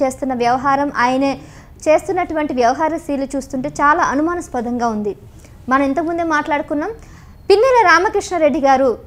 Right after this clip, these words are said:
పరారీలో ఉన్నారు అనే వార్తలు ఎంతవరకు నిజమా అబద్ధమా అని పక్క పెడితే, ఈరోజు రీసెంట్గా పిన్నెల రామకృష్ణారెడ్డి గారు హైదరాబాద్ శివారు సంగారెడ్డిలో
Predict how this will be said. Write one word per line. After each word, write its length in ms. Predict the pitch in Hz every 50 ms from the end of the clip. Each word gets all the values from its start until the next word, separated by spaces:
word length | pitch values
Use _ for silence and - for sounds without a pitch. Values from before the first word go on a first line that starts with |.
| - - - - - -
పరారీలో 460 | 277 302 339 370 403 403 381 415 403
ఉన్నారు 340 | 339 320 311 320 320 311 311
అనే 200 | 302 285 285 269
వార్తలు 600 | 247 247 254 269 262 - 311 294 277 302 403 427 - - - -
ఎంతవరకు 520 | 247 262 294 311 427 403 415 415 415 403 330
నిజమా 460 | 302 294 269 320 311 320 330 330 - 208
అబద్ధమా 380 | 247 233 277 240 294 285 285
అని 100 | 269 262
పక్క 300 | 262 247 233 - 247 220
పెడితే, 380 | 247 233 226 - 359 480 - - - -
ఈరోజు 580 | 247 294 349 381 349 359 349 339 233 269 226 - - - - - - - - - - - - - - - - - 247
రీసెంట్గా 580 | 311 381 415 415 415 359 320 302 277 262 349
పిన్నెల 400 | - - 339 320 339 349 349 339
రామకృష్ణారెడ్డి 840 | 320 294 277 294 320 339 330 339 320 - - 302 277 277 269 240 269
గారు 380 | 262 254 254 262 294 440 523 523 - - - - - -
హైదరాబాద్ 540 | 269 302 - 302 415 415 392 370 359 359 349
శివారు 760 | - - 294 262 294 294 294 302 359 330 262 - - - -
సంగారెడ్డిలో 800 | - - 277 320 359 427 440 415 392 285 339 277 294 294 285